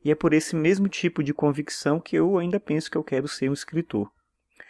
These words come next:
Escrever com paixão e com respeito pelo leitor, e com vontade de dizer o que se acredita simplesmente porque existem certas coisas que precisam ser ditas, é uma inspiração para qualquer pessoa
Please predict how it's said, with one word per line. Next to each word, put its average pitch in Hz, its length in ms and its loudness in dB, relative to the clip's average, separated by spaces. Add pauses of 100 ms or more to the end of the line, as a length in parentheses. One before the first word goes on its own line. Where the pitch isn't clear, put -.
(180)
Escrever 147 480 4
com 190 160 0
paixão 165 500 2
e 131 60 0
com - 140 0
respeito 151 600 2
pelo 139 220 4
leitor, 120 480 2 (400)
e 123 60 -4
com 147 220 6
vontade 139 520 2
de 147 160 -2
dizer 123 460 2
o 117 60 0
que - 100 -12
se - 100 0
acredita 135 680 0
simplesmente 190 800 0
porque 165 280 0
existem 151 400 0
certas 151 440 -2
coisas 127 440 2
que - 140 -6
precisam 165 640 0
ser 123 260 -4
ditas, 117 540 -6 (500)
é 127 80 0
uma 143 120 2
inspiração 151 600 4
para 160 160 2
qualquer 175 320 0
pessoa 143 560 0